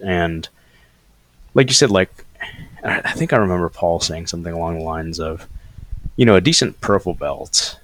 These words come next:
you basically have the skill set that you're gonna have, right? Like, the knowledge base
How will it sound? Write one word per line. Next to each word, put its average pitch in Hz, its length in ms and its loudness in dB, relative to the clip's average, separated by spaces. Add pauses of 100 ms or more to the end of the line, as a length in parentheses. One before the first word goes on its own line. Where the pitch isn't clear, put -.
(140)
you 110 120 6
basically 107 540 4
have 87 280 0
the 82 100 -4
skill 85 360 0
set 78 260 -2
that 71 100 -8
you're 78 120 -10
gonna 78 160 -10
have, - 460 -14 (1080)
right? 101 200 4
Like, 87 260 0
the 104 140 4
knowledge 92 760 6
base 80 640 0